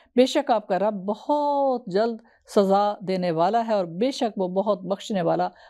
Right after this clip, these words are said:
और हमेशा रहम फरमाने वाला है।" इमाम इब्न अबी हातिम और अबुल शेख ने हज़रत सादिस इस आयत के बारे में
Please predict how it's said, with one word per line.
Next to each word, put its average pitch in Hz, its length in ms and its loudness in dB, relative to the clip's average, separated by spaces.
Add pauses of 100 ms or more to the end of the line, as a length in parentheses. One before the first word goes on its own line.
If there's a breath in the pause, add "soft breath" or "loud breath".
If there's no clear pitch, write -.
(140 loud breath)
और 233 180 4
हमेशा 214 840 0
रहम 208 280 -4 (360 soft breath)
फरमाने 180 400 2
वाला 156 260 0
है।" 170 240 -6 (280 soft breath)
इमाम 240 340 4
इब्न 226 240 -4
अबी 202 140 2
हातिम 196 380 0
और 220 80 2
अबुल 196 160 -4
शेख 226 340 -2
ने 208 60 0
हज़रत 180 160 0
सादिस 233 440 0
इस 196 160 -4
आयत 180 180 -2
के 190 80 -4
बारे 170 240 0
में 170 160 -6